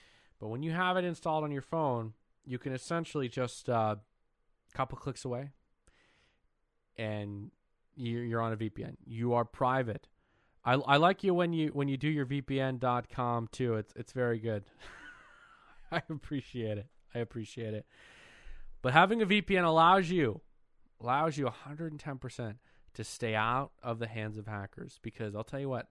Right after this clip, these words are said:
there are hackers, there are serious hackers now, and they will take your data and they will run with it. There are so many black market stuff. You don't need all that crazy McAfee and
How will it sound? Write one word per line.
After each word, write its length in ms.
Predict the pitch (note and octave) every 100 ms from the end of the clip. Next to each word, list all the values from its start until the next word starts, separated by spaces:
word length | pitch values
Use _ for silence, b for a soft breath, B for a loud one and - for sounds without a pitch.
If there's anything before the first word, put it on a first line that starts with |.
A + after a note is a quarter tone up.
| -
there 140 | C#3
are 80 | E3+
hackers, 460 | C#3+ C#3+ - A#2
there 120 | A2+ C#3+
are 60 |
serious 420 | - - D3 D#3
hackers 460 | - D3 D3 B2 G#2+
now, 240 | G#2 G2+ G2 _ b b b b b b b -
and 120 | A2+
they 100 | A#2+
will 120 | F3+ F#3+
take 360 | - F3 F#3
your 80 | C#3+
data 360 | A#2 B2+ A#2 A2
and 140 | A2
they 80 | A2+
will 160 | C3 B2
run 240 | A#2 A#2+
with 120 | G#2+
it. 120 | G#2+ -
There 120 | E3
are 100 | F3+ - _ _ -
so 160 | - D#3+
many 260 | D3+ A#2 - _ _ -
black 340 | A#2+ C#3+ -
market 400 | A#2+ A#2+ - B2+
stuff. 260 | - C3 - b b b b
You 400 | - A#2+ C3 C3 - A#2+
don't 300 | C3+ E3 D3+
need 260 | D#3 D#3
all 180 | C3+ C3+
that 180 | C3+ B2
crazy 460 | - C3 B2 B2+
McAfee 760 | B2 A#2 - B2 B2 - B2 A#2
and 200 | G#2+ G2+